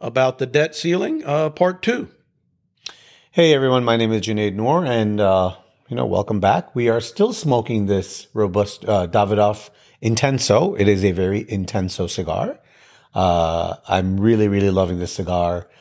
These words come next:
Speaker 2: Uh, we're about, uh, I would say a little bit of a little less than a halfway through, but, uh, nice spice,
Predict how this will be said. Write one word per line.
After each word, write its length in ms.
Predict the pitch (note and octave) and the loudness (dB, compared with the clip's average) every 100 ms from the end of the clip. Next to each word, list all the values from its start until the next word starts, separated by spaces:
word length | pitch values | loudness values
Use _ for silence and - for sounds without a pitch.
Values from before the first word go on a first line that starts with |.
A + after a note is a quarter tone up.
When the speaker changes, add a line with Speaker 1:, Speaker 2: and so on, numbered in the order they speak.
| - - - _ - - | -20 -20 -20 _ -16 -6
Speaker 2:
Uh, 280 | G#2 F#2 F2+ F#2 | -2 0 0 -2
we're 80 | |
about, 460 | F#2+ G2+ F#2+ - - | 0 2 2 -2 -6
uh, 460 | F3 F#3 F#3+ F#3+ F#3+ | -4 -2 0 2 2
I 100 | F#3 | 2
would 160 | F#3 F3+ | 0 0
say 280 | F3+ E3+ | 2 2
a 20 | F3 | 2
little 220 | F#3 F3 | 2 2
bit 160 | E3+ | 2
of 80 | D3+ | 4
a 240 | C#3+ C#3 - | 2 2 -2
little 640 | - - D#3+ E3+ E3 C3+ | -8 -12 -4 0 0 0
less 240 | A#2+ C3+ - | 2 0 0
than 160 | C#3+ | 0
a 80 | C3 | 0
halfway 480 | C3 C3+ - C#3+ C#3 | 0 0 0 0 0
through, 500 | - D3 C#3+ C#3+ C#3+ _ _ _ _ | -2 0 0 0 -4 _ _ _ _
but, 380 | A#2 G#2 G2 - | 2 2 2 0
uh, 160 | G2+ F#2+ | 0 2
nice 300 | G#2+ A#2+ - | 2 0 -2
spice, 560 | - A2 A2+ A2+ - | 0 2 2 0 -4